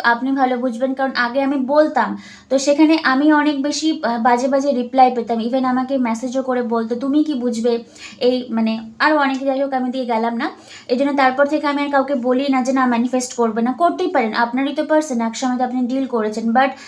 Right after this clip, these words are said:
আপনি কখন বুঝবেন যে না আমাকে আর ম্যানিফেস্ট করতে হবে না? যখন আপনি দেখবেন যে মানুষটা এসেও আপনাকে ফুল কমিটমেন্ট দিচ্ছে না,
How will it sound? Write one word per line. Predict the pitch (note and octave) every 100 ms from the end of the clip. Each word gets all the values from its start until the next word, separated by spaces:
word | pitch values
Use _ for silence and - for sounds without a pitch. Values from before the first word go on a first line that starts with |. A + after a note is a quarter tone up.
| - - -
আপনি | A#3+ C4 D4+
কখন | D4 C#4+ F4+ D#4
বুঝবেন | C#4+ C4 E4 D#4+
যে | D4+
না | C#4
আমাকে | B3+ C4 C#4
আর |
ম্যানিফেস্ট | B3 A#3 B3 C4 -
করতে | C4 B3 B3
হবে | A3+ A3
না? | C4
যখন | B3+ A#3+ C#4 C#4+ - _ - -
আপনি | A#3 C4 B3
দেখবেন | A#3+ A3 C#4 D4
যে | C#4
মানুষটা | A3+ A#3+ - C#4+ -
এসেও | B3+ - E4
আপনাকে | C#4+ C#4 C#4 D#4
ফুল | D#4 D4+ D4
কমিটমেন্ট | B3+ A#3+ B3 B3+ C4 A3
দিচ্ছে | G#3 A3+
না, | A#3